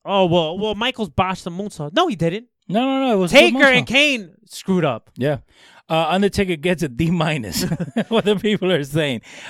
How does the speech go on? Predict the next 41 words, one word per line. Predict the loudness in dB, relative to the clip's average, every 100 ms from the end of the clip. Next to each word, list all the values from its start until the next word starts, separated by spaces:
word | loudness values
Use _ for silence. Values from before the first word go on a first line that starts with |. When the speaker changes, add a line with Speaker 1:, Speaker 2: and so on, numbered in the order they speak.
| -2
Speaker 2:
Um, | 0 0 -2 -12 2
but, | 2 2
like, | 0 -2 -2
so | 2 4 4 0 _ _ _ _ _ -2
with | 0 0
this | 2 2 0 -4
match, | -2 -2 -2 -8 -16 _ _ _
and | -2 -2
it | 0
kinda | -2 0
goes | 2 0
back | 0 -2 -2
to | -2 -2
the | -4 -6
conversation | -4 -6 -6 -8 -8
that | -8
we | -4
were | 4
Speaker 1:
By | 8
the | 8
way, | 6
Speaker 2:
having. | 2
Speaker 1:
D | -6
X | -6
did | -8 -8
catch | -8 -6
the | -4
Speaker 2:
Good. |
Speaker 1:
win. | -2 -2 -2
Um, | -6 -2
Speaker 2:
Yeah, | -2
they | 0
Speaker 1:
Kane, |
Speaker 2:
did. | -2 -6
Speaker 1:
um, | -6 -6 -10
Kane | -16 -16 -14 -18 _ -16
went | -16 -16
down | -20 -20
for | -20
the |
pin. | -20 -20